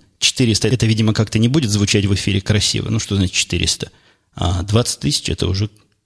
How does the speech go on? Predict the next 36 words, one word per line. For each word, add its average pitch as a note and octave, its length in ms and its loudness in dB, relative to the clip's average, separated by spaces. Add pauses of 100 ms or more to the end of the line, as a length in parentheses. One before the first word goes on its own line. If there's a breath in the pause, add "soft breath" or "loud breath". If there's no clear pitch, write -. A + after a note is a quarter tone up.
это G#2+ 160 0
уже G#2 120 2
серьёзно, G#2 480 2
это G2 180 -2
уже F#2+ 180 0
круто. - 420 -4 (240)
Или, G2 240 0
или G2+ 200 2
что-то B2 300 0
за G#2+ 140 4
этим G#2 200 2
другое G2+ 380 2
стоит. - 300 -4
Я, G2+ 320 0 (400 loud breath)
я A2 120 4
даже A2+ 180 4
не, G#2+ 80 2
я C#3 180 4
подозреваю A#2+ 420 4
вот G#2 140 2
эту G2+ 80 2
самую G#2 320 2
некомпетентность F#2 840 -2
за F2+ 240 -2
этим, G2+ 300 0
за G#2+ 100 2
всем, E3+ 260 0
хотя, - 360 0
возможно, G#2 560 2 (280 soft breath)
это - 140 -6
какие-то G#2 340 0
тонкие G#2+ 460 2
рекламные F#2+ 460 2
причины, G2+ 440 2
которые F#2+ 360 2
мне G2 260 2